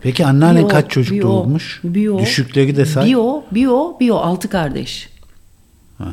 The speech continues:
Speaker 1: Peki düşükleri de
Speaker 2: Ya
Speaker 1: say.
Speaker 2: bir, niye beni sorguya çekiyor gibi bir şey, test maymununa çeviriyorsun bana öyle sorular sorarak?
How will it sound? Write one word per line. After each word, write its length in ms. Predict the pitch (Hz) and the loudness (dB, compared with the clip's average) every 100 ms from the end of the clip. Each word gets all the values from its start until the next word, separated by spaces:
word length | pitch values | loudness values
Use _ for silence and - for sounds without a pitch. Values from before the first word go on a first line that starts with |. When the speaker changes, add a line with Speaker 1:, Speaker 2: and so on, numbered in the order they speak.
| 76 _ _ _ _ | -14 _ _ _ _
Speaker 1:
Peki 280 | 113 110 123 | -12 -10 -6
düşükleri 540 | 113 - 120 131 139 | -6 -6 -6 -4 -4
de 60 | 185 | -2
Speaker 2:
Ya 100 | 285 | 0
Speaker 1:
say. 120 | 226 | 0
Speaker 2:
bir, 80 | 214 | 2
niye 440 | 254 240 269 392 427 | 2 4 4 4 2
beni 220 | 453 403 | 2 0
sorguya 520 | - 320 311 262 277 | 0 2 2 2 0
çekiyor 380 | - 277 - 269 | 0 -2 0 0
gibi 240 | 233 226 | 0 0
bir 120 | 220 - | -2 -2
şey, 320 | - 285 - | 0 0 0
test 320 | 254 262 - | 0 0 2
maymununa 640 | 254 233 233 220 214 208 | 4 6 4 4 4 2
çeviriyorsun 680 | 202 202 185 185 180 - 180 | 0 -4 -4 -4 -4 -6 -6
bana 220 | 180 175 | -4 -4
öyle 140 | 170 165 | -4 -6
sorular 380 | 170 165 165 156 | -6 -4 -4 -4
sorarak? 520 | 156 151 143 - | -6 -8 -8 -10